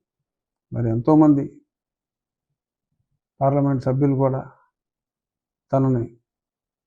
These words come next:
మరి వయసులో చిన్నదైనా చక్కగా మాట్లాడుతుంది పార్లమెంట్లో అని చెప్పి ఎంతో గౌరవం ఇచ్చేవారు, ప్రేమగా చూసేవారు.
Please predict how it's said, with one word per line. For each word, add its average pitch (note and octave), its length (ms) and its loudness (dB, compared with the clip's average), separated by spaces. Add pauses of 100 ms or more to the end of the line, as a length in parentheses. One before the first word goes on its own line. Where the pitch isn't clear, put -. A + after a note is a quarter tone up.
(800)
మరి C3 240 -4
వయసులో C3 380 -2 (300)
చిన్నదైనా C3+ 520 -2 (340)
చక్కగా C3 400 -4
మాట్లాడుతుంది B2+ 600 -4
పార్లమెంట్లో B2 640 -6
అని A#2+ 120 -4
చెప్పి B2+ 280 -12
ఎంతో D3+ 180 -4
గౌరవం D3 360 -2
ఇచ్చేవారు, C3 380 -16 (1040)
ప్రేమగా C#3 360 0
చూసేవారు. C#3 500 -8